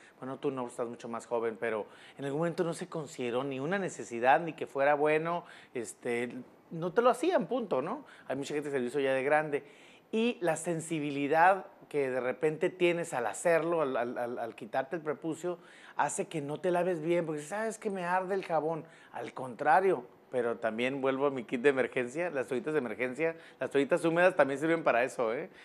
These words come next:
Este, y, y es, es importante, sobre todo si te gusta el sexo oral, que te lo dé, hacerlo y que te lo, que te lo hagan,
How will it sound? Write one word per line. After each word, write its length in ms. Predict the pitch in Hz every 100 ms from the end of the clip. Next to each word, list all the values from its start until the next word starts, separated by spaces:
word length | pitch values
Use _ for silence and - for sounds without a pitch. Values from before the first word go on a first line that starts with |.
| - - 123
Este, 400 | 113 - 135 131
y, 200 | 147 151 160
y 120 | 170
es, 200 | 170 -
es 220 | 165 160 208
importante, 320 | 180 156 147
sobre 140 | 156
todo 160 | 120 196
si 60 | 190
te 100 | 160
gusta 280 | 160 160
el 60 | 170
sexo 280 | 175 143 151
oral, 280 | 131 170 -
que 80 | -
te 120 | 117
lo 140 | 113
dé, 160 | 127 143
hacerlo 400 | 120 165 165 175
y 40 |
que 80 | 139
te 100 | 117
lo, 220 | 110 113
que 100 | -
te 120 | 107
lo 140 | 113 117
hagan, 340 | 123 165 214